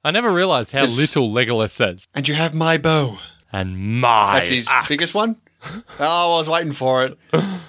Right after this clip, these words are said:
Speaker 2: Of course. Does, does Gimli use his axe well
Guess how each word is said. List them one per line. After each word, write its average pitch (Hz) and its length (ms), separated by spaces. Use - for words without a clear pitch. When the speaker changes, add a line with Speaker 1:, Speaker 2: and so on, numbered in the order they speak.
Speaker 2:
Of 135 180
course. 185 520
Does, 233 280
does 226 260
Gimli 269 340
use 240 260
his 214 120
axe 202 300
well 180 380